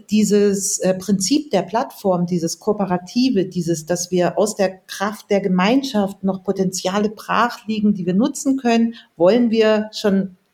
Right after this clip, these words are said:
zeigen in Workshops, in Vernetzungsevents. Und wir kommen, äh, vom sechsten September bis zum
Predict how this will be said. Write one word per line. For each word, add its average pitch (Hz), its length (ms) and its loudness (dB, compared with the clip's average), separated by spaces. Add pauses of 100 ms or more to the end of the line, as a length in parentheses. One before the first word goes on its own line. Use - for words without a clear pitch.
(240)
zeigen 151 720 0
in 190 220 4
Workshops, 175 680 2
in 175 140 -4
Vernetzungsevents. 180 1040 -2
Und 185 140 0
wir 196 120 0
kommen, 247 540 0
äh, 202 380 2
vom 185 320 0
sechsten 196 500 -4
September 202 640 0
bis 190 200 -6
zum 170 180 -6